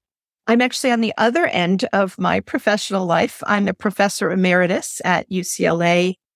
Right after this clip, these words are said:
at the Jules Stein Eye Institute. Clinically, I was a neuro-ophthalmologist, and I'm still very active in the Neuro-Ophthalmology Society.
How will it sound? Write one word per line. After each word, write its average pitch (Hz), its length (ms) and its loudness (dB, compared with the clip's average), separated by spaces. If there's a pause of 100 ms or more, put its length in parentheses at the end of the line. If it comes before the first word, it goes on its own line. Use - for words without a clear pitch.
(140)
at 180 160 -2
the 180 80 -2
Jules 185 240 0
Stein 180 320 0
Eye 175 160 2
Institute. 185 720 -2
Clinically, 190 720 0
I 185 140 0
was 175 260 -6
a 180 140 0
neuro-ophthalmologist, 185 1300 0
and 175 120 -4
I'm 170 160 -4
still 175 280 0
very 170 220 0
active 165 480 -2
in 165 160 0
the 170 80 -2
Neuro-Ophthalmology 170 840 -2
Society. 175 800 -2